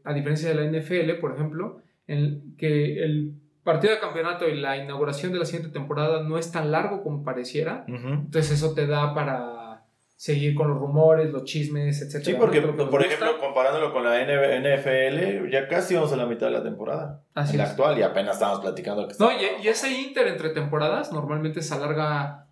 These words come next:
Speaker 1: muchísimo, ¿no? O sea, entre
Speaker 2: Ujú.
Speaker 1: draft,
Speaker 2: Ujú.
Speaker 1: draft combine, etcétera, etcétera. Realmente, además a la gente como que no le importa. Hay tantos jugadores, tantos movimientos ya,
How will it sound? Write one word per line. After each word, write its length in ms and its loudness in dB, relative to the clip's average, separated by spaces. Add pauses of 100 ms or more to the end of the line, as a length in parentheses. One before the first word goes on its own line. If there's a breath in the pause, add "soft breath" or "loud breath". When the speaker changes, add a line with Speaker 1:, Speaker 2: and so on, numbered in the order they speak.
Speaker 1:
muchísimo, 500 0
¿no? 80 2
O 60 -2
sea, 260 0
entre 160 4
Speaker 2:
Ujú. 140 6
Speaker 1:
draft, 480 2
Speaker 2:
Ujú. 80 -4
Speaker 1:
draft 260 -4
combine, 520 -2
etcétera, 300 -2
etcétera. 360 0
Realmente, 880 0 (320)
además 360 2
a 60 2
la 100 0
gente 200 0
como 160 2
que 80 0
no 80 2
le 60 2
importa. 320 2
Hay 100 2
tantos 260 0
jugadores, 420 2
tantos 280 -2
movimientos 600 -2
ya, 320 -2